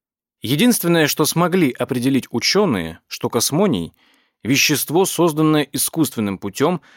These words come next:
и то, что все эффекты после взаимодействия с ним держатся необычно долго.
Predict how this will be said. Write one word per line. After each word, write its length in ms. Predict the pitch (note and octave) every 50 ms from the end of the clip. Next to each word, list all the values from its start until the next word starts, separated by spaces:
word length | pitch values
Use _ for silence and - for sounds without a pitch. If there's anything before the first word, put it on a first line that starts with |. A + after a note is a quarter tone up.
| - _ _ _ -
и 180 | - A#2 A#2+ A2+
то, 160 | - - C#3
что 160 | - - D#3
все 320 | C#3+ - - - D#3+ C3 -
эффекты 520 | - B2 A#2 - - D3 B2 - - - G2+
после 320 | - A#2 A2 - B2 A#2+
взаимодействия 840 | G#2+ A2 A#2+ C3 C3+ C3+ C#3 C#3 C3 C3+ A#2 G2 - - - G2+ G2
с 140 | F2 - -
ним 260 | C3 D#3 F#3 F#3+ - _ _ _ _ _ _ -
держатся 640 | - F#2+ - B2+ C#3+ C#3+ C3 C#3 E3+ D#3+ - F3+ F3+
необычно 640 | E3 D3+ C3+ A#2 G2+ F#2+ G#2 G#2+ - - - D3+
долго. 520 | C#3 D3+ D#3 A#2 F2+ E2+ E2+ E2+ D#2 -